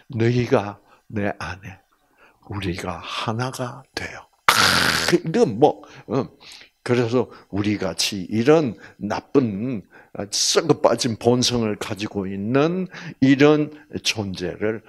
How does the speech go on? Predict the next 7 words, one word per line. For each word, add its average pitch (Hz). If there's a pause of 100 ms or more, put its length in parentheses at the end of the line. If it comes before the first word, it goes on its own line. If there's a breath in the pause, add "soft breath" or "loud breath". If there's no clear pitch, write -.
(120)
뭐라고? 104 (380 soft breath)
"하나님의 104 (640 soft breath)
성품에, 92
신의 120
성품에 92 (340 loud breath)
참여하는 110
자가 92